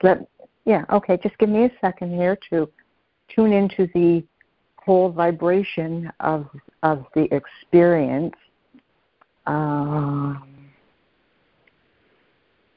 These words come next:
you're never too old to play in the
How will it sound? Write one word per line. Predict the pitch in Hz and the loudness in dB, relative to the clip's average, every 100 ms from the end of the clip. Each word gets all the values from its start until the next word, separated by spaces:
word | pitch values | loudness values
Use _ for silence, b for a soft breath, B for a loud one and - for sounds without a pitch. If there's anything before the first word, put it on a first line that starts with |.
| _ _ _ _ _ - | _ _ _ _ _ -2
you're | 127 | 0
never | 143 151 170 214 226 226 - | 2 2 2 2 0 0 0
too | 214 - - | 0 0 -4
old | 151 139 139 151 - _ _ _ _ _ _ _ _ _ _ _ _ _ _ _ _ | -2 -2 -4 -8 -16 _ _ _ _ _ _ _ _ _ _ _ _ _ _ _ _
to | - | -12
play | - - 156 151 | -10 -4 0 0
in | 143 | 0
the | 139 | -4